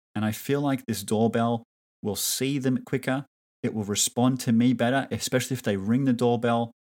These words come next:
then I get that, they get that call, I get that notification straight to my phone to open up that conversation with them. I think that I'm literally on the path to getting the actual doorbell as well. Now, it's funny, it's about one nine nine for the wired version.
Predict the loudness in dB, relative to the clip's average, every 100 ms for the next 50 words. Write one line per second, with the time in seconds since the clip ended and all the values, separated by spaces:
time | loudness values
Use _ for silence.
0 | _ -4 -2 0 -2 0 -2 -4 _ -6
1 | -4 -6 -8 -10 0 4 4 4 2 0
2 | 0 0 -2 -2 -2 -2 -4 -4 -2 -2
3 | -2 -4 -2 -2 0 -2 -4 -2 -2 -2
4 | -6 -4 -2 -2 -2 -2 -2 0 0 0
5 | 0 0 -2 -10 -20 _ _ -8 -4 -2
6 | -2 0 0 4 4 2 _ _ _ _
7 | -8 -6 -4 -2 -2 -2 -6 -4 -4 -6
8 | -8 -6 -4 -4 -6 -8 -10 -8 -6 -4
9 | -2 -4 -4 _ _ _ -6 -4 0 0
10 | -2 -2 2 4 4 0 _ _ _ -6
11 | -4 0 2 2 2 0 -4 -4 0 0
12 | 0 4 4 4 2 4 4 4 6 4
13 | 2 -2 -2 -2 -2 0 -2 0 0 0
14 | 0 0 -2 -6